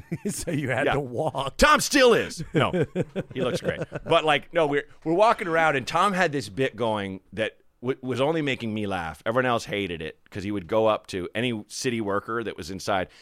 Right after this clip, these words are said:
Speaker 2: The city reservoir, if anyone knows, it, it, it's where they hold the water. You can't swim in it.
Speaker 1: Yeah.
Speaker 2: And Tom kept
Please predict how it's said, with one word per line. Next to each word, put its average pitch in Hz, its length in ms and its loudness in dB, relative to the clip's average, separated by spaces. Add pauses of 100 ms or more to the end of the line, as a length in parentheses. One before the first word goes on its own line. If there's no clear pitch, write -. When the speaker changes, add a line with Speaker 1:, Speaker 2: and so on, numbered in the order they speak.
(120)
Speaker 2:
The 139 60 -12
city 208 260 -2
reservoir, 117 480 4
if 101 80 -2
anyone 104 360 -6
knows, 101 360 -4
it, 185 180 0
it, 180 160 0
it's 156 140 -4
where 160 100 0
they 139 100 2
hold 120 240 0
the 107 60 -2
water. 101 380 0 (220)
You 123 100 -6
can't 131 260 -2
swim 95 280 -6
in 78 80 -10
it. 69 100 -14 (140)
Speaker 1:
Yeah. 98 340 -4
Speaker 2:
And 113 160 -4
Tom 143 240 0
kept - 320 -2